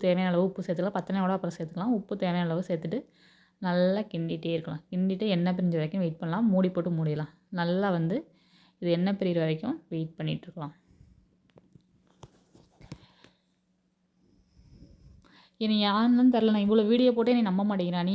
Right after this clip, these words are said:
சமைக்கிறியா, நீ சமைக்கிறியா, இப்படிலாம் நீ சமைப்பியா?" அப்படின்னு கேட்டே இருக்காங்க. கேட்குறது யாரு? வேறு யாரையும் கேட்க மாட்டாங்க, என் ஃப்ரெண்டுங்க மட்டும் தான் கேட்பாங்க. அவங்க வந்து இந்த வீடியோ பார்ப்பாங்க. ஒரு பத்து பேர் பார்த்தாலும் பத்து பேர்ல என் ஃப்ரெண்டு இருப்பாங்க. அது வந்து நிறைய ட்ரை பண்ணிட்டு சொல்லுவாங்க, "நல்லா இருக்கு" அப்படி. ஆனா கமெண்ட் பண்ண மாட்டாங்க. ஆனா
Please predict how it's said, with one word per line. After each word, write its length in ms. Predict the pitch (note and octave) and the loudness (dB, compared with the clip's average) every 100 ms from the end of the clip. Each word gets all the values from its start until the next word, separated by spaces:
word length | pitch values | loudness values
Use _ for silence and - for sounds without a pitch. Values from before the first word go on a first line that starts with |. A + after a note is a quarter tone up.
| G#3 G3+ | 0 0
சமைக்கிறியா, 480 | F#3+ G3 F#3 E3 E3 F3+ | 0 0 0 0 2 2
நீ 60 | F#3+ F#3+ | 0 -2
சமைக்கிறியா, 440 | F3 E3+ E3+ D#3+ E3 | -2 -2 -2 -2 -2
இப்படிலாம் 300 | E3 F#3+ G3+ | -2 -2 -2
நீ 40 | G3+ | -2
சமைப்பியா?" 400 | F3 F3 F#3 F3 E3+ | -2 -2 -2 -2 0
அப்படின்னு 260 | F3+ F3 | -2 -2
கேட்டே 260 | F3 E3+ F3+ | -2 -2 -2
இருக்காங்க. 320 | F3 E3 D3+ F3 C4+ - - - - - | -2 -2 -2 -2 -6 -10 -20 -20 -20 -6
கேட்குறது 320 | G#3+ A3 A3+ G3 | -2 2 4 6
யாரு? 200 | F3+ F3 E3+ | 4 4 2
வேறு 120 | E3+ E3 | 2 2
யாரையும் 300 | F3+ G3+ G3 | 2 2 0
கேட்க 160 | E3+ | 0
மாட்டாங்க, 280 | D#3+ D#3+ D#3+ | 0 0 -2
என் 80 | D#3 | -2
ஃப்ரெண்டுங்க 340 | E3+ F3 F3+ F3 | -2 0 0 0
மட்டும் 220 | D#3+ F#3 | -2 -2
தான் 120 | F#3 E3 | 0 -2
கேட்பாங்க. 320 | E3 D#3+ E3+ _ _ _ _ _ - - | -6 -12 -12 _ _ _ _ _ -12 -4
அவங்க 200 | F#3+ G3+ | -2 2
வந்து 220 | F#3+ G#3+ | 2 2
இந்த 100 | G#3+ | 4
வீடியோ 160 | F#3+ F#3+ | 4 2
பார்ப்பாங்க. 420 | F#3 E3 E3+ D#3+ E3 | 0 -2 -2 -2 -2
ஒரு 140 | F#3+ E3 | -2 -2
பத்து 300 | F3 E3+ - | -2 -2 -2
பேர் 200 | G#3 A3 | 2 2
பார்த்தாலும் 320 | G#3+ G3+ A3 G#3 | 2 2 0 0
பத்து 180 | F3+ F#3 | -2 -2
பேர்ல 200 | F#3+ G3+ | 0 0
என் 100 | F#3+ | 0
ஃப்ரெண்டு 240 | E3+ F3+ | 0 0
இருப்பாங்க. 320 | E3+ E3+ D#3+ D#3+ - _ - _ _ _ _ - - | 0 -4 -4 -4 -8 _ -20 _ _ _ _ -20 -6
அது 100 | F#3 | 0
வந்து 240 | F3+ G#3 A#3+ G3 F3 E3 D#3+ E3 - - - - _ _ _ _ - G3 | 2 4 4 4 4 2 0 -4 -8 -18 -18 -20 _ _ _ _ -6 0
நிறைய 200 | F#3+ A3+ | 2 2
ட்ரை 180 | A3 G#3+ | 4 2
பண்ணிட்டு 300 | A3 G#3 G#3+ | 4 2 2
சொல்லுவாங்க, 300 | G3+ F#3+ F#3 | 2 2 2
"நல்லா 200 | F3 F#3 | 2 2
இருக்கு" 240 | F#3 F3 | 2 -2
அப்படி. 240 | F3 E3+ - | -4 -4 -4
ஆனா 200 | F#3 G#3+ | -2 -2
கமெண்ட் 360 | G3+ F3+ A3 A#3+ | 0 2 4 4
பண்ண 140 | G3 | 2
மாட்டாங்க. 280 | F3+ E3+ E3 | 2 0 -2
ஆனா 140 | G#3 | -2